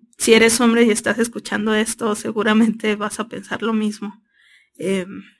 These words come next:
bueno, si es que no eres mormón, ¿verdad? Si eres mormón, seguramente vas a pensar que esa sería la mayor bendición para tu esposa. El siete de agosto, Patty escribió: "Sylvia fue a ver a Heber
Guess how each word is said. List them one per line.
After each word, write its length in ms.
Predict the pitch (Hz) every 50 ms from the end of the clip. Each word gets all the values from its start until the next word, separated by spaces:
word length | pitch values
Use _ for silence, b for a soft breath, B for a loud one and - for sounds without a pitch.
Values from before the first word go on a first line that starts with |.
| _ _
bueno, 400 | - 254 208 220 220 208 208 - _ -
si 440 | - - 214 214 208 202 202 -
es 160 | 208 214 - -
que 120 | - 214
no 120 | 214 208
eres 260 | 208 214 220 226 226 -
mormón, 340 | - 202 196 196 196 196
¿verdad? 300 | 208 202 214 208 202 214 _ _ b b b b b b b b b b
Si 140 | - - 214
eres 180 | 214 226 233
mormón, 360 | 226 220 214 208 214 226 247 254
seguramente 580 | - 240 226 226 220 220 226 226 220 220 220
vas 180 | 220 226 220 226
a 60 | 226
pensar 420 | 226 208 190 214 - 226 214 214
que 100 | - -
esa 160 | 208 - 208 208
sería 260 | - 214 196 202 196
la 100 | 196 208
mayor 300 | 208 196 202 - 202 208
bendición 420 | 202 208 214 202 190 - - -
para 240 | - - - - -
tu 100 | - -
esposa. 480 | - - - - - - - - - _ _ _ _ _ _ _ _ _ _ _ _ _ _ _ _ _ _ _ _ _ _ _ _ _ _ _ _ _ _ _ _ -
El 200 | - 233 233 226
siete 300 | 226 - 233 233 233 233
de 80 | 247 277
agosto, 640 | 277 277 247 240 240 233 233 - - 233 247 254 247 -
Patty 260 | - 226 220 226 -
escribió: 500 | 220 226 226 - 220 226 220 220 214 208
"Sylvia 400 | 214 - 247 240 233 226 240 247
fue 160 | 247 - 226
a 80 | 226 226
ver 160 | 226 226 220
a 100 | 226 233
Heber 460 | 226 - - 220 214 196 214 214 208